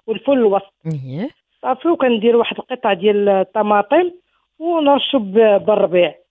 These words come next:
Speaker 2: مهم.
Speaker 1: صافي، ونديروا شويه الزيت البلديه ونرجعوا الطاجين ديالنا كيطيب.
Speaker 2: اييه. هي بصراحه
Speaker 1: من
Speaker 2: ال-، ال-، الطاجين مزين راسو، لانه الطريقه كيفاش يعني كتستفي الخضره، والسيدات كيفاش كيستفوا الخضره، يعني فعلاً
Speaker 1: آه.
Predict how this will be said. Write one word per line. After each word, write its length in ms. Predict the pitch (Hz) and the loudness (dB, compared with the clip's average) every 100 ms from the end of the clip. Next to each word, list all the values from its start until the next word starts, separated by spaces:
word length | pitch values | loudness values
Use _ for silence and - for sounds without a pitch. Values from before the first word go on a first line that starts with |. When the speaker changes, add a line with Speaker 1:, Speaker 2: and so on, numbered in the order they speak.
| _ | _
Speaker 2:
مهم. 320 | 151 135 180 - | -12 -10 -12 -12
Speaker 1:
صافي، 200 | 330 370 | -6 -2
ونديروا 380 | 359 254 254 220 | 0 0 -2 -4
شويه 200 | 254 247 | -2 -2
الزيت 460 | 185 170 233 - | -4 -10 -10 -6
البلديه 440 | 226 185 240 254 311 | -6 -4 -6 -2 0
ونرجعوا 520 | 294 226 185 175 214 208 196 185 180 - _ _ _ _ _ | 2 2 0 -2 -2 0 2 0 -2 -6 _ _ _ _ _
الطاجين 340 | 240 196 226 | 0 2 2
ديالنا 320 | 208 208 208 | 4 4 2
كيطيب. 480 | 202 196 185 180 160 _ 185 | 2 0 0 -4 -6 _ -8
Speaker 2:
اييه. 460 | 151 123 151 214 - _ _ _ - | -8 -8 -8 -8 -12 _ _ _ -2
هي 120 | 214 | 0
بصراحه 500 | 233 240 254 247 285 | 2 2 2 2 0
Speaker 1:
من 140 | 269 196 | 0 -2
Speaker 2:
ال-، 240 | - 190 | -6 0
ال-، 240 | 190 185 180 | 2 2 0
الطاجين 800 | - 254 208 254 262 247 226 | 0 0 2 4 4 4 4
مزين 400 | 226 202 254 254 | 4 4 4 4
راسو، 320 | 240 262 - 294 | 2 0 0 0
لانه 540 | 254 226 233 233 226 | 2 2 4 4 2
الطريقه 360 | 208 233 226 240 | 2 0 0 -4
كيفاش 400 | 240 220 220 208 | -4 -2 -2 0
يعني 160 | 202 | 0
كتستفي 460 | - 220 - - 214 | -2 -4 -6 -4 -4
الخضره، 440 | - 175 196 247 | -2 0 2 2
والسيدات 580 | 240 214 - 226 190 196 | 2 0 0 0 0 -2
كيفاش 240 | 220 196 | -2 -4
كيستفوا 360 | - 220 - 208 | -2 -4 -2 -4
الخضره، 260 | - 185 240 | -2 0 0
يعني 200 | 190 208 | 0 0
فعلاً 540 | 190 170 240 240 | -2 0 0 2
Speaker 1:
آه. 60 | 214 | 2